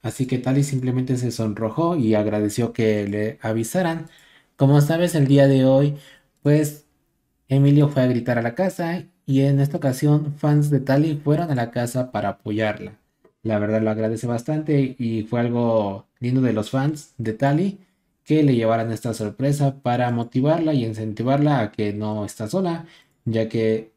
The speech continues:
estos últimos días hemos visto a Thalí un poco decaída por lo mismo del conflicto con Leslie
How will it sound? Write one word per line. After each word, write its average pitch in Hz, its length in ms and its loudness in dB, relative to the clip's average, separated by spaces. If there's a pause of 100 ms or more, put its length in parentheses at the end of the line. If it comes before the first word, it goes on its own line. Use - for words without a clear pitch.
estos 127 560 -2
últimos 131 340 0
días 143 220 2
hemos 123 180 0
visto 120 200 -2
a 123 60 -8
Thalí 127 220 0
un 120 120 -2
poco 120 180 -4
decaída 147 600 0
por 160 140 -4
lo 156 100 0
mismo 127 360 0
del 107 160 -2
conflicto 107 560 -6
con 123 140 -2
Leslie 151 480 -2